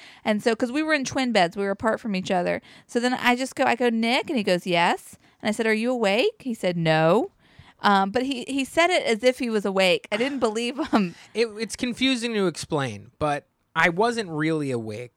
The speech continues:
Speaker 2: so I was trying to explain to you in my, like, half state of, like, "I can't really talk right now because I'm pretty much sleeping, but I do."
Speaker 1: But he was saying it as if he was awake. He was like, "I,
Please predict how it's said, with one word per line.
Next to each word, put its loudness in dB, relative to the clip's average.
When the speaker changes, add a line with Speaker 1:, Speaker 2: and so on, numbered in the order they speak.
Speaker 2:
so -2
I 4
was -2
trying -4
to -4
explain -6
to -6
you -2
in -2
my, -4
like, -6
half -2
state -8
of, -10
like, -4
"I -6
can't -4
really 0
talk -2
right -4
now -10
because -12
I'm -8
pretty -6
much -8
sleeping, -8
but -8
I -6
do." -6
Speaker 1:
But 4
he 2
was 0
saying -2
it 0
as 0
if -2
he -4
was -2
awake. -2
He -2
was 2
like, 2
"I, -2